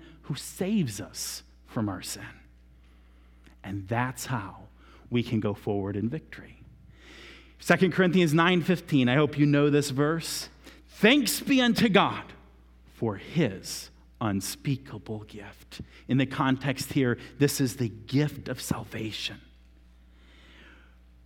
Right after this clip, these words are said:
Look at Colossians one, verses twelve and thirteen. "Giving thanks unto the Father, which hath made us meet to be partakers of the inheritance of the saints in light,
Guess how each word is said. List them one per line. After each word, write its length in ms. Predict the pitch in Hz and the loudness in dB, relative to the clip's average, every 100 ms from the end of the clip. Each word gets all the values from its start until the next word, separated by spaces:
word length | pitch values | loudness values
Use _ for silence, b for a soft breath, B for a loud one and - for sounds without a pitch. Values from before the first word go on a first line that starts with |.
| _ - | _ -6
Look 140 | 113 | -2
at 80 | - | -2
Colossians 640 | - 107 110 117 - 107 | -2 2 2 0 -2 -2
one, 360 | 101 101 127 98 | -2 -2 0 -2
verses 340 | 101 104 110 | -4 -6 -8
twelve 320 | - 117 113 117 | -4 -2 0 0
and 120 | 117 | -2
thirteen. 600 | 123 120 - 151 127 101 - - - - b b b - | -4 -6 -2 -2 -2 -6 -14 -20 -20 -20 b b b 2
"Giving 260 | 160 160 | 4 6
thanks 360 | 131 190 196 190 | 6 4 4 2
unto 180 | 175 151 | 2 2
the 100 | 156 | 4
Father, 480 | 175 165 185 214 | 6 6 4 4
which 300 | 180 135 - | 2 2 0
hath 260 | 147 127 - | -2 -2 2
made 340 | 131 165 214 | 4 4 4
us 320 | 135 131 123 123 | 2 0 0 2
meet 600 | 147 196 107 - - - B B B B B - | 6 4 2 -4 -4 -6 B B B B B 2
to 120 | 190 | 4
be 180 | 175 170 | 4 4
partakers 760 | - 147 - 220 220 208 160 | 4 2 6 4 6 4 4
of 120 | 165 | 4
the 120 | 151 | 6
inheritance 760 | 143 127 190 226 226 202 175 - | 6 6 4 6 4 4 2 0
of 160 | 147 | 0
the 100 | 135 | 0
saints 840 | - - 214 247 240 - - - - b b - | 0 2 4 2 -2 -10 -8 -8 -12 b b 2
in 180 | 190 165 | 4 6
light, 560 | 151 113 92 - - | 6 2 -2 -12 -14